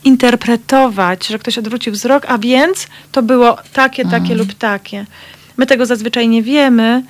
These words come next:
Speaker 1: a możliwości jest mnóstwo
Speaker 2: Mhm.
Speaker 1: wokół, wokół tego.
Speaker 2: Tak.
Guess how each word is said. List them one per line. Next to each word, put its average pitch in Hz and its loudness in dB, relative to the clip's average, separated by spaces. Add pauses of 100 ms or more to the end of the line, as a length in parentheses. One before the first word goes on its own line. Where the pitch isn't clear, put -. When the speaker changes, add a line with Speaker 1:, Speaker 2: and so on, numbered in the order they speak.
(360)
Speaker 1:
a 226 2
możliwości 247 2
jest 226 -4 (100)
mnóstwo 202 -4 (100)
Speaker 2:
Mhm. 175 -4
Speaker 1:
wokół, - -12
wokół 190 -16
tego. 190 -12 (120)
Speaker 2:
Tak. 170 -4